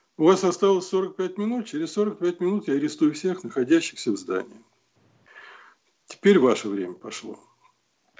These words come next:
Сразу появился радист с ключами, включил всё. Я сделал объявление. Значит, забыл представиться, меня Мироненко похлопал, говорит: «Вы представьтесь, пожалуйста, кто это делает». Я думаю: «Эх ты, чёрт, вот такой ответственный момент.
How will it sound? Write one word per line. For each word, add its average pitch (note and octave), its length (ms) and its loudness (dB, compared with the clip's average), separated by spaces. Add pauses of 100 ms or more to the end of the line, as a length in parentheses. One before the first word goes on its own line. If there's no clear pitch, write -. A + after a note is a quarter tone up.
(460)
Сразу F3 440 4
появился C3+ 520 0
радист D#3 400 -4
с - 80 -16
ключами, G#3 580 -2
включил G#3 540 -6
всё. F3 380 -4 (840)
Я E3+ 260 4
сделал B2+ 300 0
объявление. F3+ 760 0 (1200)
Значит, - 520 -20
забыл D#3 400 4
представиться, F3 800 0
меня C#3+ 400 -8
Мироненко B2+ 580 -2
похлопал, C#3+ 520 0
говорит: G#2 280 -2
«Вы D3+ 260 0 (280)
представьтесь, G#3 480 4
пожалуйста, C3 560 0
кто C3+ 160 -4
это A2 160 -4
делает». G#2 400 -6
Я C3 120 -2
думаю: C3+ 300 -2
«Эх - 140 -4
ты, A#2 100 -14
чёрт, G#3+ 360 0
вот A2+ 140 -4
такой C#3 280 4
ответственный B2+ 480 0
момент. G3 400 0